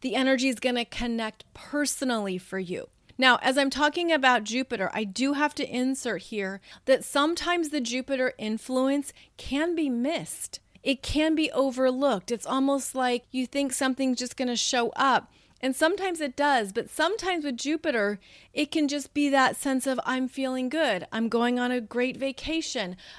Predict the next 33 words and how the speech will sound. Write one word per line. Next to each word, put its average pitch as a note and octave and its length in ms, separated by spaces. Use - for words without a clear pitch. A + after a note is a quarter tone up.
I'm B3 180
enjoying B3 680
my C4 160
life. C4 480
Things A#3 280
are B3 100
happening B3+ 520
with B3+ 180
my C#4 140
kids C4+ 420
or G#3+ 60
with A3 180
my C4 140
family C#4+ 500
that G3+ 180
just G#3+ 340
feel A#3+ 220
very A#3 340
effortless." A#3 640
So D4+ 200
sometimes E4+ 540
that D4+ 180
Jupiter B3 440
can D4+ 480
just C4+ 240
be A#3+ 180
a F3 120
feeling. B3 640
But C4 140
when C#4+ 220
it's F#4 180
in C4+ 200
an A#3+ 180